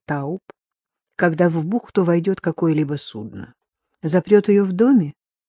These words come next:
привяжет к дереву. Деревня уже проснулась. По земле стелились волны дыма. Между хижин бегали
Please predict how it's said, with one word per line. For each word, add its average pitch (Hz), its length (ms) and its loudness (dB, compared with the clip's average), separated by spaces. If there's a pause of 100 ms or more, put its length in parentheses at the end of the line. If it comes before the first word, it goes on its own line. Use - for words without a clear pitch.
привяжет 135 520 -4
к - 80 -14
дереву. 160 480 -8 (1300)
Деревня 220 640 6
уже 208 200 4
проснулась. 143 880 -8 (640)
По 180 100 4
земле 202 360 4
стелились 214 840 0
волны 180 540 4
дыма. 147 480 0 (920)
Между 180 380 6
хижин 175 420 4
бегали 165 460 2